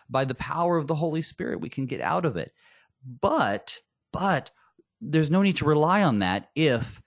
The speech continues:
we practice such practices that make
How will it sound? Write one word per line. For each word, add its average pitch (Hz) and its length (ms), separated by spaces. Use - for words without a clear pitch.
we 117 640
practice 160 480
such - 300
practices 98 760
that 104 320
make 123 480